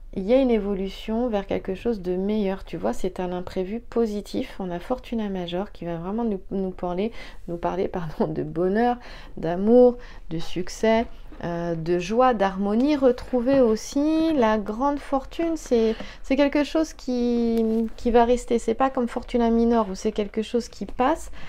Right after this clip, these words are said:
mais qui ne, euh, qui ne dure pas. Là, c'est vers quelque chose de, de solide, euh,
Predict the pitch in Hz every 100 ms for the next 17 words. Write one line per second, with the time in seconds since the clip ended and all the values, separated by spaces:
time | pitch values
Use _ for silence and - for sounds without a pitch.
0 | - - 226 254 320 370 359 - 269 262
1 | 285 285 233 226 220 226 220 - 240 233
2 | 226 294 - 302 294 - - - - -
3 | - - - - - - - - 233 262
4 | 339 - 247 233 247 254 240 254 240 302
5 | 311 - - 233 233 233 226 226 226 220
6 | 214 - - - 185 - - 302 277 277
7 | 196 196 - 202 202 202 202 196 196